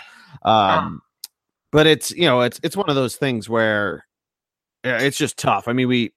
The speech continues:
Speaker 1: thankfully the S E C doesn't have the S E C East problem. Georgia at least took care of business enough to get there.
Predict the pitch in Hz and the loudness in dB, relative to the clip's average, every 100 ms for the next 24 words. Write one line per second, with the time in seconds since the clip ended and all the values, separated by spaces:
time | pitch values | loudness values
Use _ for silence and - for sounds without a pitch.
0 | - 175 180 165 156 135 120 135 143 139 | -2 0 0 4 4 4 2 0 -2 -6
1 | - 139 123 110 123 117 113 113 120 - | -2 0 0 0 -2 0 -2 -2 -6 -6
2 | 113 113 113 _ - 113 107 104 107 110 | -4 -4 -6 _ 0 0 2 -4 -4 -4
3 | 113 95 113 113 - 113 101 101 104 104 | -2 -6 -8 -8 -4 -2 -2 -4 -8 -6
4 | 107 131 107 - 113 101 - 92 87 | 0 2 2 0 -2 -2 -4 -8 -8